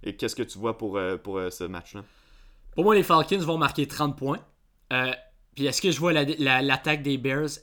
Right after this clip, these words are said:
Speaker 2: menée par Mitch Trubisky marquer trente points dans cette rencontre-là ? Non. Même, même s'ils jouent contre une mauvaise défensive, je les vois pas marquer trente points. Donc pour moi, ça va être les Falcons qui vont l'emporter. Euh, je suis quand même assez confiant. Euh,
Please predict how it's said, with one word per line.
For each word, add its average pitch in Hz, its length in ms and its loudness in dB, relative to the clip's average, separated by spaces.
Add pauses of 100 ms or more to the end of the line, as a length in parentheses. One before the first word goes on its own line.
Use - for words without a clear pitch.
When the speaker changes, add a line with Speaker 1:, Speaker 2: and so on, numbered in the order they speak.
Speaker 2:
menée 139 380 0
par 123 180 -2
Mitch 147 300 0
Trubisky 131 440 -4
marquer 147 400 0
trente 143 280 -4
points 135 160 -4
dans 135 60 -2
cette 127 180 -8
rencontre-là ? 120 520 -6 (380)
Non. 165 280 4 (100)
Même, 190 340 4
même 208 240 2
s'ils 208 300 0
jouent 185 140 -2
contre 196 160 -4
une 175 40 -2
mauvaise 170 280 2
défensive, 170 380 -2
je 135 100 -6
les 156 40 2
vois 147 220 0
pas 175 80 -2
marquer 135 240 -2
trente 123 260 -6
points. 135 160 -4 (260)
Donc 143 160 0
pour 147 120 0
moi, 170 120 2
ça 175 100 -2
va - 20 0
être 156 80 -4
les 147 80 2
Falcons 135 340 -2
qui 147 160 -6
vont 127 140 -4
l'emporter. 120 560 -2 (340)
Euh, 127 140 -2
je 123 60 -2
suis - 100 -6
quand 170 100 4
même 190 140 4
assez 175 180 -2
confiant. 160 460 -2 (920)
Euh, 143 580 2